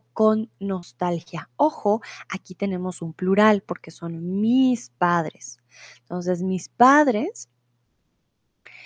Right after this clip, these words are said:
se acuerdan, recuerdo o recuerdan". Y ojo con la preposición. Aquí no hay preposición.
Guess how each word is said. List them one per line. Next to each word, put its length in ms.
se 200
acuerdan, 840
recuerdo 1000
o 120
recuerdan". 840
Y 400
ojo 560
con 200
la 100
preposición. 800
Aquí 340
no 380
hay 200
preposición. 1000